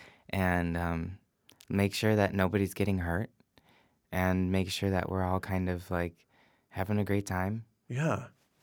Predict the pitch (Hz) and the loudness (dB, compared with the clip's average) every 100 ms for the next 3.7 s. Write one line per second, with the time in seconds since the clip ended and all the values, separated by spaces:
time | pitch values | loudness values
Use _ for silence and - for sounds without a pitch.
0 | _ - 104 104 98 101 - 110 98 123 | _ -4 2 4 2 -4 0 4 4 2
1 | 120 - - 110 123 117 107 110 113 113 | 0 -2 -10 -2 0 0 -2 0 2 2
2 | 101 90 78 62 - - - 127 139 123 | 2 -2 -4 -8 -10 -18 -2 6 8 8
3 | 110 113 - - 104 95 | 6 0 0 -4 -4 -4